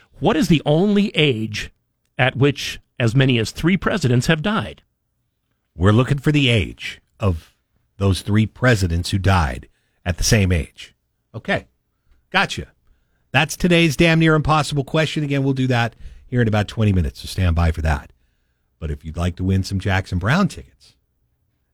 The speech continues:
Speaker 2: this is your opportunity to call right now, two oh eight, three three six, thirty-seven hundred.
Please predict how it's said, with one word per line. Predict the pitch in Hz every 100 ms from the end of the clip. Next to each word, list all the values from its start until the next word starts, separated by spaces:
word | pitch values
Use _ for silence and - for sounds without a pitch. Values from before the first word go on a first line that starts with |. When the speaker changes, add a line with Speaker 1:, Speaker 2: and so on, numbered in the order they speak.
| _
Speaker 2:
this | - 78 208 -
is | 131 104
your | 117
opportunity | 113 127 120 131 123 123
to | 120
call | 139 131
right | 131 131
now, | 143 151
two | 90 156 156
oh | 151
eight, | 180 240 - _ _ _ -
three | 117 190
three | 170 165 139
six, | - 233 -
thirty-seven | - 160 135 - 135 107
hundred. | 110 196 220 254